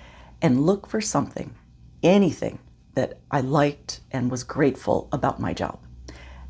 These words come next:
And it was hard. It was really hard. But I zeroed in on two things. I was grateful that I had a job to begin with, and I was grateful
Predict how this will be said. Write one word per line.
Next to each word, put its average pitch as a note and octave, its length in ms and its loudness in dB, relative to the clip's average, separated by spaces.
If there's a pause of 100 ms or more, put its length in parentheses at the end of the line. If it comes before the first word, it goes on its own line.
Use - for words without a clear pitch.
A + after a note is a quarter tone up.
(260)
And F3 120 6
it F3+ 40 6
was F3 120 2
hard. G#3+ 360 2 (760)
It F3+ 80 -6
was F3+ 120 -4
really F3 200 0
hard. - 240 -6 (840)
But D#3+ 100 6
I E3 60 6
zeroed G#3 320 4
in F#3 220 2
on C#3+ 420 -4 (480)
two B3+ 160 4
things. C#3 460 0 (400)
I B2 60 0
was B2+ 140 -2
grateful F3 340 2
that G#2+ 120 0
I G#2 80 0
had C3+ 300 6
a B2 40 0
job - 460 -4
to - 100 -8
begin D3 300 2
with, F2+ 160 -4 (580)
and C#3+ 160 0
I C#3 120 -2
was C3 160 -4
grateful G#3 560 0